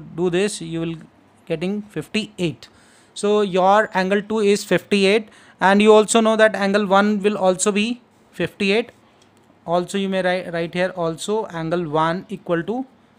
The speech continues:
fifty-eight, because this is given that these two angles are, angle one and angle two are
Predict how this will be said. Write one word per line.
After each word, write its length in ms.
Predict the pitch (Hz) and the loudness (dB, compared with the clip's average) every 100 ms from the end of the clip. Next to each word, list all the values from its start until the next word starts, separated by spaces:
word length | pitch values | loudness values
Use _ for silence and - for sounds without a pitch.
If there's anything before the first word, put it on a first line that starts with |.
| _ _ _ | _ _ _
fifty-eight, 680 | - 170 - 196 202 247 - - _ _ _ _ _ 151 | -10 -10 -4 0 0 0 -6 -20 _ _ _ _ _ -14
because 240 | 156 180 | -6 -6
this 180 | 170 - | -4 -8
is 100 | 175 | -8
given 380 | 147 170 185 196 | -2 0 0 2
that 320 | 175 175 165 | 2 0 -2
these 220 | 170 180 | -8 -8
two 140 | - 185 | -6 -4
angles 300 | 165 170 180 | -2 -4 0
are, 200 | 202 254 - - - | -2 -2 -16 -20 -10
angle 240 | 151 165 | -6 -2
one 380 | 160 165 180 196 - | 0 0 -2 -8 -8
and 200 | 165 156 | -6 -4
angle 240 | 156 165 | -4 -4
two 200 | 180 190 | -4 -6
are 260 | 165 175 220 | 0 0 0